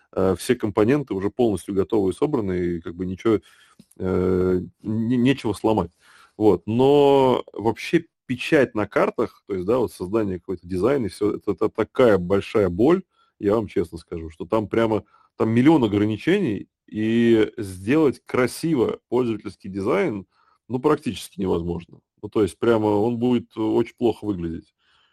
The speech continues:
Э, ну, то есть, и, это,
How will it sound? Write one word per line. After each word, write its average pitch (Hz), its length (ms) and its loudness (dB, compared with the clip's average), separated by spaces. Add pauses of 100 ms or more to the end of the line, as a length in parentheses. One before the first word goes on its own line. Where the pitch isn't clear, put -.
(440)
Э, 90 800 -2 (880)
ну, 123 220 4
то 110 80 -2
есть, 98 160 -2
и, 117 60 4
это, 110 260 8